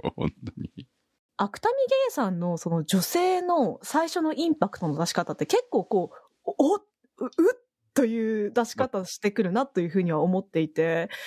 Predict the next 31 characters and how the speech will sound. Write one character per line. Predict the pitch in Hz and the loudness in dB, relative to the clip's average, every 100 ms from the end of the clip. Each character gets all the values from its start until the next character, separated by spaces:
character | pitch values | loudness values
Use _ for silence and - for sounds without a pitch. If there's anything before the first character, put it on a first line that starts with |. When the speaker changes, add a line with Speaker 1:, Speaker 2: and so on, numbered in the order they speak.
| - | -10
Speaker 2:
そ | - 392 | -2 0
れ | |
が | 403 | 0
今 | 403 415 | 0 0
回 | 320 214 | 0 0
の | 165 | -2
リ | 214 | -2
カ | - 262 | 0 -2
ち | - _ _ _ | -4 _ _ _
ゃ | 208 | 0
ん | 160 | 2
で | 165 | 2
も、 | 165 160 - - - - _ - | 2 0 -6 -20 -20 -20 _ -2
お、 | 214 - - | -2 -2 -4
重 | 190 240 320 233 | 2 4 4 2
い。 | - - - - - - | -2 -14 -20 -20 -20 0
<laughs> | - - - - - 320 440 480 - 427 440 339 427 - - 392 - - _ - - 320 _ _ _ _ - - - - - - 539 - _ - 906 622 523 - | 2 2 -2 -8 0 2 2 2 2 0 0 -2 -2 -2 -4 -6 -10 -12 _ -20 -12 -12 _ _ _ _ -20 -20 -20 -14 -6 0 -2 -2 _ -6 0 0 0 0
い | 254 | 4
や | 269 311 | 4 4
い | |
や | 269 277 | 4 2
い | 254 | 4
や | 262 | 2
い | 254 | 4
や | 254 | 2
い | |
や | 240 | 2
い | 226 | 0
や。 | 208 403 320 226 _ - | -4 -10 -14 -16 _ -2
え | 262 | 2
ー？ | 262 | 2